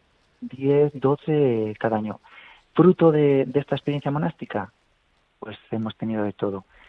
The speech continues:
Eh, tenemos dos, eh, miembros del noviciado que sí que participaron en la experiencia monástica, pero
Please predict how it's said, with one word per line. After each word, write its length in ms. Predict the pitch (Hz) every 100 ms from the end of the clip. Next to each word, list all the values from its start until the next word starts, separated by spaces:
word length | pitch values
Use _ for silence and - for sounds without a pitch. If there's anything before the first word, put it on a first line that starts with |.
| _ _
Eh, 140 | 110
tenemos 420 | - 110 117 117 110
dos, 640 | - 120 117 113 - - -
eh, 200 | 113 110
miembros 300 | 113 120 113
del 120 | 117
noviciado 360 | 113 110 - 123
que 160 | - 107
sí 200 | - 123
que 100 | 120
participaron 460 | 113 - 117 113
en 60 | 113
la 60 | 113
experiencia 360 | - 123 131
monástica, 520 | 135 170 - - 185 190 _ _ _ _ _ _ _ _
pero 1300 | 123 120 113 110 110 110 107 104 104 104 101 101